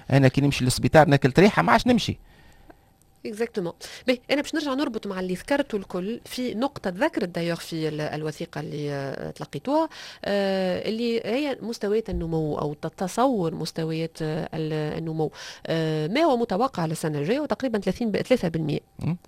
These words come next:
Speaker 2: آه، نفكروا ل ألفين وخمسة وعشرين كان المتوقع او الميزانيه تبنات على ثلاثة، فرضيه ثلاثة فاصل اثنين بالمية. آه، وانت كنت تحكي قبيله على قيمه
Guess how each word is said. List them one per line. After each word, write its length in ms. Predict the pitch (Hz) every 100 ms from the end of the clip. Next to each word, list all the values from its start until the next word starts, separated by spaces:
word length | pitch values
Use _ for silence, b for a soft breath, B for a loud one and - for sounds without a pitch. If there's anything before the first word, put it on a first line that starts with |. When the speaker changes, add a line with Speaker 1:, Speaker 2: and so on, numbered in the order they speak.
| -
Speaker 2:
آه، 960 | 151 151 147 78 71 65 - - 50
نفكروا 380 | - 160 202 170
ل 40 | 156
ألفين 200 | - 180
وخمسة 260 | 170 -
وعشرين 280 | 147 - 233
كان 220 | - 196
المتوقع 560 | 165 175 170 156 - -
او 140 | 170 165 B B B
الميزانيه 500 | 156 156 196 175 202
تبنات 320 | 220 170 202
على 200 | 175 175 170
ثلاثة، 280 | 202 226 165
فرضيه 340 | - 160 175
ثلاثة 220 | 170 214 190
فاصل 220 | 170 165
اثنين 440 | - 165 160 160
بالمية. 360 | 160 151 185 254 B B B B
آه، 320 | - 170 165 160
وانت 160 | 208
كنت 180 | 220 196
تحكي 160 | 208 -
قبيله 260 | 185 196
على 600 | 180 170 170 165 160 160 - 165 175 -
قيمه 240 | 196 170